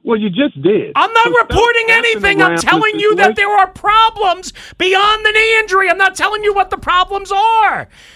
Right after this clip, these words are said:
Speaker 2: But I'm telling you a lack of maturity and professionalism is big bullet item pictures for the problems. That's not the same thing.
Speaker 1: Okay.
Speaker 2: I'm not reporting what I've been told. I'm not reporting what I've heard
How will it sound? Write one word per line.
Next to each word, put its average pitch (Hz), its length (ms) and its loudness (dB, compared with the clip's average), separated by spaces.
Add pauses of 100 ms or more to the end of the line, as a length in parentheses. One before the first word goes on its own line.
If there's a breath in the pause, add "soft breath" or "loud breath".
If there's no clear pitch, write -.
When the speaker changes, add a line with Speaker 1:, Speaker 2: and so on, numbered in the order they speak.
(260 loud breath)
Speaker 2:
But 349 240 2
I'm 339 200 -2
telling 392 420 -2
you 381 160 0
a 320 80 -2
lack 349 340 0
of 339 100 -6
maturity 370 540 -4
and 349 100 -10
professionalism 285 1040 -4 (260 loud breath)
is 277 200 -2
big 381 580 -4
bullet 381 360 0
item 359 440 -2
pictures 302 640 -6 (240 loud breath)
for 320 180 0
the 302 140 -6
problems. 311 1040 -2 (240 loud breath)
That's - 320 -4
not 339 440 0
the 370 80 -4
same 370 380 -6
thing. 339 400 -4
Speaker 1:
Okay. 90 220 -14
Speaker 2:
I'm 277 240 -2
not 359 240 0
reporting 381 560 -2
what 294 160 0
I've 269 180 -2
been 240 160 -6
told. 185 440 -4 (180 loud breath)
I'm 294 120 -6
not 381 180 0
reporting 392 600 -2
what 302 140 -2
I've 269 220 -2
heard 220 500 -4